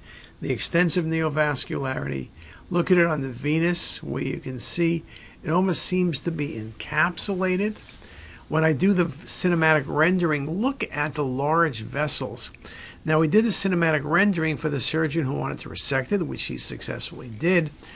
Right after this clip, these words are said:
But look at that neovascularity. Look at the hypertrophy of the vessels, the encasement,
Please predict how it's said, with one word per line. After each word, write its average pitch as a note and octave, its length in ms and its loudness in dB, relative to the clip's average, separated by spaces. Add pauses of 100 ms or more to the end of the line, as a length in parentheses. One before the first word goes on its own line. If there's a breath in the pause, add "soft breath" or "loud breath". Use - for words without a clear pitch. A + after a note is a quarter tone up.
(280 loud breath)
But D#3+ 160 0
look B3+ 260 2
at G#3 140 2
that D#3+ 160 4
neovascularity. D3+ 1300 0
Look F#3 300 -4
at A#3 100 -2
the D3 100 -2
hypertrophy D3+ 760 -2
of C3+ 140 -6
the C3 40 -6
vessels, D3+ 680 -2 (400 loud breath)
the D#3 120 -6
encasement, F3 920 0